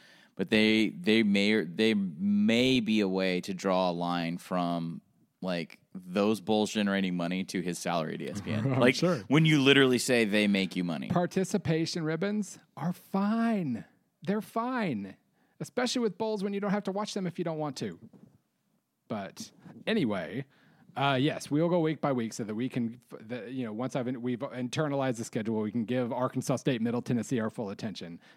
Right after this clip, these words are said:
Speaker 2: That will be lovely. Um, well, we are here for the Piesman.
Speaker 1: Yeah.
Speaker 2: Uh, and like I said, this, there's no way this gets up before, uh,
Speaker 1: Ooh, not gonna
Speaker 2: Heisman at
Speaker 1: happen.
Speaker 2: this point,
Speaker 1: So
Speaker 2: so.
Speaker 1: congratulations to everyone. Insert later.
Speaker 2: That's right. To,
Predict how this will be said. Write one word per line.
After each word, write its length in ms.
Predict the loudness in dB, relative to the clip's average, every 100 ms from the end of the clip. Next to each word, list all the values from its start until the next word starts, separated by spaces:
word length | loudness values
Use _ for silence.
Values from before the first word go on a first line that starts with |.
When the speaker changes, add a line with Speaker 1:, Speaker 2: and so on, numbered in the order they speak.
| -10
Speaker 2:
That 140 | -8
will 80 | -6
be 120 | -6
lovely. 500 | -2 -2 -4 -8 -14 -16 -20 _ _
Um, 640 | -6 -2 -2 -4 -6 -10 -14 _ _ -20 -8
well, 140 | -2
we 140 | 0 2
are 80 |
here 260 | 2 2 2
for 240 | 2 2
the 80 | 2
Piesman. 560 | 0 0 -2 -4 -10 -12 _ _ _ 4
Speaker 1:
Yeah. 140 | 4 4 -20 _ _ _ -6
Speaker 2:
Uh, 420 | -2 0 0 0 -2
and 280 | -2 -2
like 140 | -2 -2
I 60 | 0
said, 240 | 0 0
this, 140 | 0
there's 240 | 0 0 2
no 100 | 2
way 140 | 2
this 180 | 2 0
gets 180 | -2 0
up 160 | -2
before, 680 | -2 -6 -2 -2 0 0 -2
uh, 60 | 4
Speaker 1:
Ooh, 300 | 8 8 8
not 60 | 8
gonna 80 | 8
Speaker 2:
Heisman 20 |
at 40 | 6
Speaker 1:
happen. 240 | 6 4
Speaker 2:
this 100 | -2
point, 260 | -6 -10 2
Speaker 1:
So 80 | 2
Speaker 2:
so. 40 |
Speaker 1:
congratulations 840 | 6 8 8 8 8 8 8 6 10
to 80 |
everyone. 360 | 10 12 12 12 12
Insert 580 | 12 12 10 8 10 10
later. 360 | 10 10 8 4 _
Speaker 2:
That's 220 | -6 -2
right. 220 | -2 -2 0
To, 600 | 2 4 2 2 0